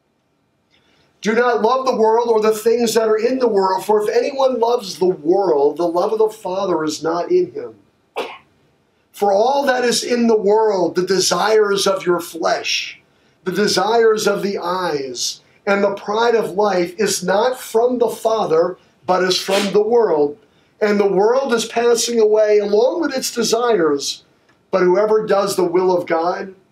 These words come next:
abides forever." The Bible says in First John chapter five, verse nineteen,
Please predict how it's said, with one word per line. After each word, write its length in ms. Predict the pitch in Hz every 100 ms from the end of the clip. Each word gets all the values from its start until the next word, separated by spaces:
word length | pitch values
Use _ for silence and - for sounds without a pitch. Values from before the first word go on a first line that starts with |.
| _ _ _ -
abides 400 | - 139 135 -
forever." 480 | 147 135 131 117 - _ _ _ _ _ _ _ _ _ _ _ _ _ _ _ _ _ -
The 100 | -
Bible 300 | 160 165 165
says 280 | 180 180 160
in 100 | 165
First 320 | 175 170 -
John 260 | 190 180
chapter 400 | 175 185 180 175
five, 520 | 165 - 185 185 175 151
verse 260 | 170 -
nineteen, 840 | 180 175 170 - 185 180 160 135